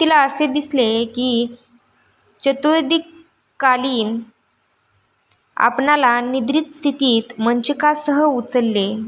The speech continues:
व हिमालयाच्या माथ्यावर नेऊन एका विशाल शाल वृक्षाखाली ठेवून ते बाजूला उभे राहिले आहेत. नंतर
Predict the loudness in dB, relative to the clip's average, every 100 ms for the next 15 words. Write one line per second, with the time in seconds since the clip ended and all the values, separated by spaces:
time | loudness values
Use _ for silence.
0 | -12 -6 -4 0 0 2 2 4 2 2
1 | 2 2 0 0 2 2 2 2 2 0
2 | -2 0 0 0 -2 2 2 2 2 2
3 | 0 -2 -2 -2 -2 -2 -2 -2 -2 0
4 | -2 -6 -16 _ _ -4 -2 2 0 2
5 | 2 2 2 2 2 0 -2 -4 -6 -10
6 | _ _ _ _ _ _ _ _ -4 -2
7 | 0 2 4 4